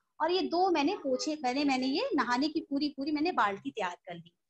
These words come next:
और एक में मैंने ये जो है Dove सोप डाल दिया और एक में मैंने एक soft wash जो है वो भी मैंने डाल दिया। ये मैंने बिल्कुल इसको अलग कर दिया और आपको पता है कि नहाने में थोड़ा सा समय तो लगता ही है दोस्तों,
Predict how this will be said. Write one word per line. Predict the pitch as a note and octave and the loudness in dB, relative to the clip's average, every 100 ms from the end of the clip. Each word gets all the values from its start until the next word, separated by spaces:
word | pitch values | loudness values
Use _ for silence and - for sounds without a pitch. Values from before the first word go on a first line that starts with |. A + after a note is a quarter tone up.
| - - | -20 -6
और | A#3 A#3 | -4 0
एक | D#4+ F#4 | 0 2
में | E4+ | 2
मैंने | C#4+ C4 | 2 2
ये | B3+ B3 | -2 -4
जो | A#3 | -2
है | A3+ G3+ | -2 0
Dove | A#3 C4+ | -2 -4
सोप | - C#4+ | -6 -6
डाल | C#4 C4 C4+ | -2 -2 0
दिया | C#4+ C#4+ C#4+ - - - | 0 0 -2 -6 -20 -12
और | G3+ | -6
एक | G3+ G3+ | -6 -4
में | G3 | -6
मैंने | G3 G3 A3 | -4 -4 -2
एक | F4 - _ - | -4 -6 _ -16
soft | - E3+ - A3 | -12 -12 -10 -6
wash | G3 - | -6 -6
जो | |
है | G3+ D#4+ | -6 -4
वो | G3 | -6
भी | G3 | -8
मैंने | G3 E3+ E3+ | -10 -10 -12
डाल | - - | -8 -8
दिया। | E4 E3 - _ _ | -8 -14 -16 _ _
ये | G#3+ C#4+ | -2 4
मैंने | D4 B3+ C#4+ | 4 4 2
बिल्कुल | A3+ - A#3 | 0 -4 -6
इसको | G#3 - D4+ | -6 -2 0
अलग | G#3 F3+ | 0 -2
कर | - - | -6 -12
दिया | - E4 E3 | -12 -12 -12
और | - _ - A3+ | -14 _ 2 4
आपको | A3+ D4 | 4 0
पता | B3 A#3 | -2 0
है | D#4+ | 0
कि | E4 D#4+ | 2 2
नहाने | C4 B3+ C4+ | 2 2 2
में | C#4+ | 0
थोड़ा | C#4+ A3 A3 | 0 -2 -2
सा | C4+ | -4
समय | C4 A#3 A#3 | -4 -4 -4
तो | C4+ | -4
लगता | A3 F#3+ - | -6 -6 -4
ही | C#4+ | -2
है | D4+ | 0
दोस्तों, | D4 C#4+ C#4+ F#4+ | 0 -2 -2 -4